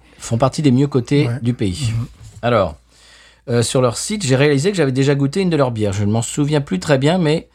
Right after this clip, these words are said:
Speaker 1: je, je me rappelle du logo, euh, de leur logo, c'est une espèce de, de rond. Ça fait un peu, tu sais, une impression quand tu laisses un,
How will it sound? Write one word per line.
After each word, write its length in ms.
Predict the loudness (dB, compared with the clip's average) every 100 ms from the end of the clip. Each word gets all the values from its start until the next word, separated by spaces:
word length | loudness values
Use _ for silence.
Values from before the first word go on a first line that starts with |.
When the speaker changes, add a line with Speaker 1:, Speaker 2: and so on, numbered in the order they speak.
| _ _ -10
Speaker 1:
je, 280 | -2 0 2
je 120 | 2
me 80 | 0
rappelle 240 | 0 0
du 120 | 2
logo, 560 | 2 2 2 0 -2 -6 -8
euh, 200 | -4 -2
de 100 | 2
leur 200 | 2 2
logo, 320 | -2 0 -2
c'est 100 | -2
une 80 | -4
espèce 320 | -2 -4 -2
de, 220 | 0 0
de 100 | 0
rond. 480 | 0 2 2 2 0 -8 -20 _
Ça 160 | -6 0
fait 100 | 2
un 80 | 0
peu, 160 | -2
tu 140 | -6 -4
sais, 140 | 0
une 100 | 2
impression 420 | 2 0 -2 -2
quand 140 | -2 -2
tu 160 | 0
laisses 280 | 0 0 0
un, 380 | 0 2 0